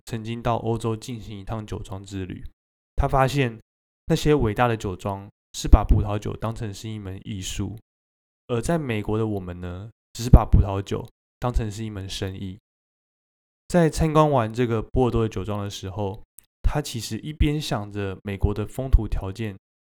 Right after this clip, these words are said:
其实比波尔多更好，但是另外一方面呢，他又非常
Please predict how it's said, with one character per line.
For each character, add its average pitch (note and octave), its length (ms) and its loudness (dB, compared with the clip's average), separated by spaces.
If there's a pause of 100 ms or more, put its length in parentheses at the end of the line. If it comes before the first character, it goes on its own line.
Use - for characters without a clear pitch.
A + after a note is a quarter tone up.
(120)
其 - 180 -8
实 C3+ 140 -4
比 A2+ 160 6
波 A#2 220 4
尔 G#2 40 0
多 G#2 160 -2
更 G#2 180 -6
好， - 300 -8 (640)
但 F3+ 140 4
是 F3 140 2
另 F#3 200 2
外 F3 140 6
一 D#3+ 60 2
方 C#3+ 200 0
面 D3 220 0
呢， A2 180 -2
他 C#3 200 -2
又 C#3 120 4
非 D3+ 300 2
常 A#2 240 -2